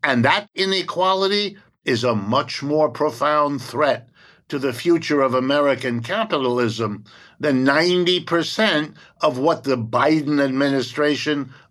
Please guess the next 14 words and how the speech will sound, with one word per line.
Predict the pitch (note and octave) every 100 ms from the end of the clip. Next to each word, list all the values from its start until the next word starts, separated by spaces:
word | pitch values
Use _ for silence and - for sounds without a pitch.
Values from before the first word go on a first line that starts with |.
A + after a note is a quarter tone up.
| B2
does | G#2+ E3 F3 D#3 A2+ A#2 - _
attend | - C3+ A#2 C#3 A#2 G#2+ G#2+
to. | B2+ G2 D2 _ _ -
And | E3+ G3
let's | C4 -
not | A3+ G#3+ G#3+
forget, | - D#3 C3 B2+ A#2 _ _ _ _ _ _ _ _ -
when | D#3+ D#3+
the | D#3
railroad | D3+ A3 B3 G#3 G3+ F#3
workers | D#3+ F3+ - D3 A#2
here | D#3 D3+
in | C#3
America | C3+ C3+ C#3+ A2+ A2 G#2